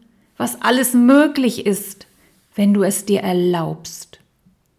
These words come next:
wenn du es für möglich hältst. Lass dein inneres Kind deine Zukunft sehen.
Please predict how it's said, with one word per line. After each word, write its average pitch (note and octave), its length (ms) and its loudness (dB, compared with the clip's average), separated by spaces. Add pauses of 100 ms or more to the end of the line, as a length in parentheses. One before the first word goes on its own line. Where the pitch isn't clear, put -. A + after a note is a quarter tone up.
(540)
wenn G3+ 160 2
du G3+ 80 2
es G3 160 -4
für A3+ 160 -2
möglich A3 760 2
hältst. - 560 -14 (2250)
Lass G3 340 -6
dein F#3+ 200 -2
inneres A3 640 2
Kind G3+ 340 0
deine F3+ 260 0
Zukunft E3+ 760 -6
sehen. D#3 520 -6